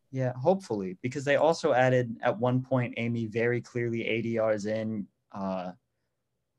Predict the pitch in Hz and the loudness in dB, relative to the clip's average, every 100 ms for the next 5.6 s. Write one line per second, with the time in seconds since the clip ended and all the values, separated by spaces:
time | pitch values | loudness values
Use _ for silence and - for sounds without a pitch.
0 | _ - 104 107 104 123 113 - 110 107 | _ -18 -4 -2 0 -2 -6 -4 -2 -2
1 | 113 123 113 107 101 98 107 113 120 104 | -2 0 -2 -2 -2 0 -2 -4 -2 -4
2 | 98 123 123 113 113 107 104 117 - 139 | 0 6 6 6 2 2 0 -4 -4 -4
3 | 135 110 104 113 123 123 117 104 - 104 | -2 -4 -6 0 4 4 2 -4 -4 -4
4 | 98 - 98 95 92 104 95 95 90 95 | -4 -6 -8 -8 -8 -8 -10 -10 -14 -12
5 | 92 90 - 127 127 123 | -10 -10 -2 2 2 -2